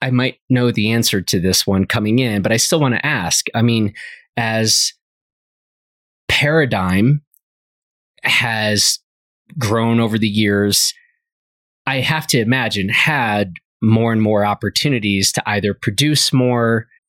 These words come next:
maybe to be acquired, et cetera, et cetera. How do you think about scale and, and I guess specifically how much to produce?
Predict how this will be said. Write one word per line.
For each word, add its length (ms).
maybe 280
to 80
be 120
acquired, 920
et 80
cetera, 300
et 80
cetera. 640
How 320
do 140
you 580
think 340
about 460
scale 840
and, 300
and 80
I 40
guess 200
specifically 1000
how 320
much 320
to 80
produce? 600